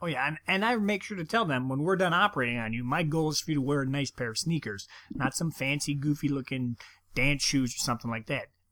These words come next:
You can't f-, make people's feet fit into those shoes. I tell everybody, next time you go to a wedding reception, stay till it ends and look around at all the women at the end.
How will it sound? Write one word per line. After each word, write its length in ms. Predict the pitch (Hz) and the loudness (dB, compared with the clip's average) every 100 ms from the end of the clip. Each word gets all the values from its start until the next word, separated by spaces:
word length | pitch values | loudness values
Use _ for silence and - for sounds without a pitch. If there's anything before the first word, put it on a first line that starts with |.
| - | -8
You 240 | 180 180 170 | -2 -2 -2
can't 360 | - 220 202 | -2 -2 -2
f-, 260 | 160 - - - | -6 -16 -14 -4
make 340 | 180 196 190 - - | 0 2 2 -2 -8
people's 380 | 160 156 165 - | -6 -4 -6 -6
feet 300 | - 135 - | 0 0 0
fit 220 | - 131 | -2 0
into 180 | 123 117 | 0 -2
those 240 | 110 107 | -6 -8
shoes. 320 | - 120 92 - - - - | -6 -6 -6 -20 -20 -8 2
I 120 | 247 | 2
tell 220 | - 208 | 4 4
everybody, 460 | 160 147 135 127 131 | 4 2 2 0 0
next 300 | 123 135 - | 2 0 0
time 180 | 202 208 | -2 0
you 60 | |
go 160 | 190 190 | 2 2
to 80 | 202 | 2
a 40 | |
wedding 320 | 180 151 135 | 2 2 0
reception, 600 | 123 113 - 104 - 120 - - | -2 -4 -4 -4 -4 -6 -8 -14
stay 340 | - - 131 139 | -4 -2 0 0
till 200 | - 220 | 2 2
it 100 | 165 | 2
ends 280 | 127 139 - | 0 0 0
and 120 | 160 | 2
look 220 | 175 185 | 2 2
around 340 | 196 180 175 | 4 4 4
at 100 | 160 | 0
all 160 | 123 139 | 0 -2
the 80 | 170 | 0
women 340 | 165 160 156 | 0 2 0
at 100 | 143 | 0
the 200 | 139 135 | -2 -2
end. 180 | 110 107 | -4 -10